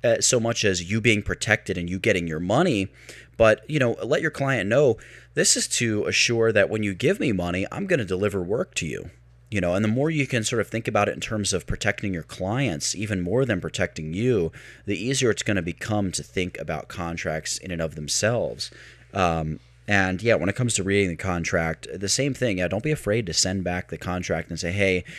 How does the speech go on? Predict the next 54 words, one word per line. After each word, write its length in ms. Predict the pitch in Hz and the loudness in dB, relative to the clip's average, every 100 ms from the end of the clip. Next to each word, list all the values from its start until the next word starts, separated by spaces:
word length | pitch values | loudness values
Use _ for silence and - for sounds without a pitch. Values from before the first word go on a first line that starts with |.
| - | -14
can 100 | - | -4
we 80 | 123 | 0
revise 500 | 123 92 85 87 87 | 2 2 2 2 0
this 200 | 87 - | -2 -2
line?" 460 | 82 82 82 82 82 | -2 -2 0 -2 -2
Or, 340 | 71 87 78 | 0 0 0
"I, 200 | 82 87 - - | 0 -2 -2 -8
I 120 | 92 | 0
agree 260 | 90 90 110 | 0 2 2
with 80 | 98 | 2
everything 280 | 95 104 98 | 2 2 0
in 40 | |
the 60 | 87 | -2
contract 580 | - 85 82 85 80 - | -2 -2 0 -2 -4 -6
except 420 | - 92 82 73 | -4 -2 -2 -2
this. 420 | 78 65 - - - - - - | -2 0 0 -2 -6 -20 -16 -6
Um, 220 | 80 80 | -2 -2
is 120 | 78 | -2
there 100 | - | -2
any 120 | 95 | 0
way 160 | 92 90 | 2 2
we 80 | 85 | 2
can 160 | 90 | -2
negotiate 680 | 82 82 85 82 87 85 80 | -2 0 2 2 0 0 0
that 260 | 80 82 | -4 -4
or 80 | - | -6
change 400 | - - 82 85 | -6 -4 -2 -2
something 280 | - 82 85 | -4 -4 -6
about 360 | 82 85 80 - | -4 -4 -4 -4
that?" 260 | 76 76 - - - - - | -4 -6 -12 -20 -20 -20 -14
Just, 140 | - | -10
what's 160 | 143 - | -8 -6
the 40 | |
worst 140 | 127 110 | -4 -2
they 80 | |
can 100 | 95 | -2
say? 220 | 92 87 71 | -2 -2 -2
No. 320 | 78 80 95 - - - | -2 -2 -4 -8 -18 -6
You 120 | 92 | 0
were, 140 | 90 | 0
you 200 | 87 98 | 0 -2
know, 80 | 85 | -2
you 120 | 85 | -2
were 40 | 90 | -2
gonna 140 | 92 | -2
be 60 | 87 | 0
willing 280 | 95 95 | 0 0
to 60 | 87 | -2
sign 260 | - 92 87 | -2 -2 -2
the 60 | |
contract 480 | - 95 90 87 - | -2 -2 -2 -2 -2
that 160 | 82 67 | -2 -2
way 160 | 80 | -4
anyway. 420 | 80 92 80 76 | -2 -2 -2 -4